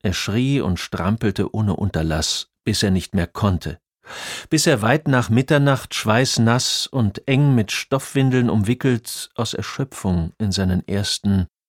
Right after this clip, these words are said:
abgenabelten Schlaf fiel. Behutsam wurde das ermattete Kind in sein Bettchen gelegt, friedvoll von Johann Heidemann geschaukelt. Friedvoll und still.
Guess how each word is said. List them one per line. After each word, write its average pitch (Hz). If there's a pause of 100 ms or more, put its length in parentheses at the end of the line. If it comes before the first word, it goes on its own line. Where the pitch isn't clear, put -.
(180)
abgenabelten 92
Schlaf 82
fiel. 82 (1700)
Behutsam 131
wurde 131
das 123
ermattete 120
Kind 135
in 123
sein 123
Bettchen 90
gelegt, 87 (380)
friedvoll 110
von 92
Johann 92
Heidemann 90
geschaukelt. - (960)
Friedvoll 139 (200)
und 117
still. -